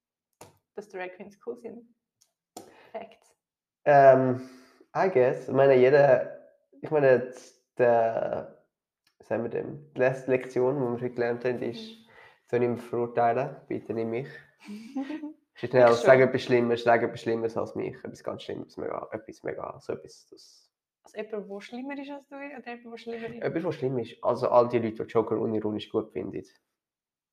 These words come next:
Speaker 1: Was?
Speaker 2: Alle Leute, die Joker unironisch gut sind, sind schlimmer als ich, oder?
Speaker 1: Also alle Leute, die gerne gehen, gehen joggen?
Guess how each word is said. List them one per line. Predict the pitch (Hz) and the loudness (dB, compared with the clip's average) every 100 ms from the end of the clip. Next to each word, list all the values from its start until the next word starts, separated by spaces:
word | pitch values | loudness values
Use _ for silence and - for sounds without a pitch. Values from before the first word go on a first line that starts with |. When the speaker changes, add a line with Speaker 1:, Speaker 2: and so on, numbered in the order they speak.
| _ _ | _ _
Speaker 1:
Was? | 202 240 _ _ _ _ _ _ | -20 -20 _ _ _ _ _ _
Speaker 2:
Alle | - 127 143 | 2 2 2
Leute, | 131 131 123 | 0 -4 -6
die | |
Joker | - 117 117 117 | -2 -2 0 -2
unironisch | 117 110 113 113 - | -2 -2 -4 -6 -6
gut | 113 | -6
sind, | - 104 | -8 -12
sind | 98 - | -12 -14
schlimmer | 98 104 - | -12 -10 -10
als | - - | -12 -14
ich, | - - | -18 -14
oder? | - 95 - - _ _ _ _ _ _ _ _ _ _ _ _ | -12 -12 -12 -18 _ _ _ _ _ _ _ _ _ _ _ _
Speaker 1:
Also | - - | -20 -16
alle | 208 | -14
Leute, | 220 214 220 220 | -14 -14 -16 -18
die | _ | _
gerne | 196 214 | -20 -20
gehen, | 220 202 - - | -20 -20 -20 -20
gehen | 214 | -20
joggen? | - 254 _ | -20 -20 _